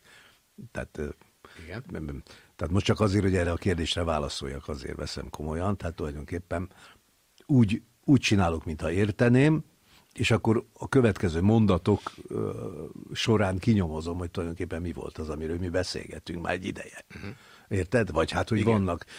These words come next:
Speaker 1: ugye itt vannak színpadi jelenetek, amiben azért az a gyakorlat, hogy ők hoznak jeleneteket, különösen a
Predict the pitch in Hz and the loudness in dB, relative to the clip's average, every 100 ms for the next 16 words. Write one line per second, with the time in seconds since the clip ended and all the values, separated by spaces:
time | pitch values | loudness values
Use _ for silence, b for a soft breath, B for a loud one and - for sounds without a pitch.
0 | B 107 101 101 104 107 95 90 - 113 | B -2 0 0 0 0 0 -2 0 2
1 | 95 87 85 82 B B B 98 98 107 | 2 0 -4 -8 B B B 0 2 4
2 | 110 98 107 101 92 85 82 87 - 87 | 2 2 0 0 -2 -2 -6 -8 -8 -8
3 | 82 80 90 80 90 - 85 76 76 - | -6 -4 -4 -2 -4 -4 -6 -4 -8 -10
4 | 85 90 85 - 101 80 78 78 - B | -10 -6 -8 -4 -4 -4 -4 -6 -10 B
5 | B B B B - 80 87 98 87 104 | B B B B -4 -2 0 0 0 -2
6 | - 113 - - 80 71 71 - 64 - | 0 -2 -4 -8 -6 -6 -6 -6 -6 -8